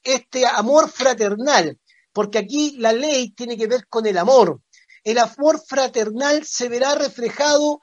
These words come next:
en, eh, ser hospedador, será, se verá reflejado en atender a los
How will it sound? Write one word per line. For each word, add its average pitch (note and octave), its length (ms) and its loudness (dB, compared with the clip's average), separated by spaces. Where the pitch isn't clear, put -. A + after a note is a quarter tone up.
en, B3 420 -4
eh, B3 280 -2
ser D4+ 400 0
hospedador, F3+ 760 0
será, C#4 520 0
se - 160 -8
verá A3+ 200 0
reflejado C4+ 640 -2
en A#3+ 160 -4
atender A3 420 -4
a C4 60 -2
los A3 140 -6